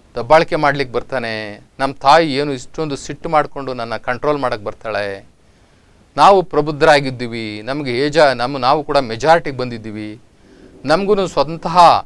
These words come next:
ತೀರ್ಮಾನ ತಗೊಳ್ಳಿಕ್ಕೆ ನಮ್ಗೆ ಹಕ್ಕಿದೆ, ನಾವು ಸ್ವತಂತ್ರರು, ನಮ್ಮ ಜೀವನ ನಾವು ಕಟ್ಕೊಳ್ತೀವಿ, ಅವ್ರ ಮಾತು ಯಾಕೆ ಕೇಳಬೇಕು, ಎಲ್ಲ ಹೇಳಿದ್ದೆಲ್ಲ ಯಾಕೆ ಕೇಳಬೇಕು ನಾವು, ನಮ್ಮ ತಂದೆ ತಾಯಿ ಹೇಳಿದ, ಈ ರೀತಿ ಯೋಚನೆ ಮಾಡುವಂತಹ ಮಕ್ಕಳು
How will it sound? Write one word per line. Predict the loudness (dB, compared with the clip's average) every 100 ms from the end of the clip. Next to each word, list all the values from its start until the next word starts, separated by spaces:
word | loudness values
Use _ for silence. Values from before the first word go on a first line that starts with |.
| -8 _ _ _
ತೀರ್ಮಾನ | 0 2 4 4
ತಗೊಳ್ಳಿಕ್ಕೆ | 2 -2 -4 -6 -4 -4 -2
ನಮ್ಗೆ | -6 -8 -6
ಹಕ್ಕಿದೆ, | -8 -6 -4 -2 -2 -4 -12 _ _ _ _ _ _ _ _ _ 2
ನಾವು | 4 6
ಸ್ವತಂತ್ರರು, | 4 -2 -2 -4 -4 -4 -4 -6 -10 _ _ _ _ _ _ _ -4
ನಮ್ಮ | -2
ಜೀವನ | -2 0 0 2
ನಾವು | 0
ಕಟ್ಕೊಳ್ತೀವಿ, | 0 -4 0 0 2
ಅವ್ರ | 2 2
ಮಾತು | 2 0
ಯಾಕೆ | 0 -2
ಕೇಳಬೇಕು, | -4 -4 -4 -8
ಎಲ್ಲ | -4 2 4
ಹೇಳಿದ್ದೆಲ್ಲ | 4 0 0 2
ಯಾಕೆ | 2 0 -4
ಕೇಳಬೇಕು | -4 -4 -6
ನಾವು, | -6 -6
ನಮ್ಮ | -10 -12
ತಂದೆ | -10 -8
ತಾಯಿ | -8 -8
ಹೇಳಿದ, | -10 -12
ಈ | -10 -8
ರೀತಿ | -10 -8 -8
ಯೋಚನೆ | -8 -10
ಮಾಡುವಂತಹ | -8 -6 -8 -10 -12 -12
ಮಕ್ಕಳು | -12 -12 -8 -8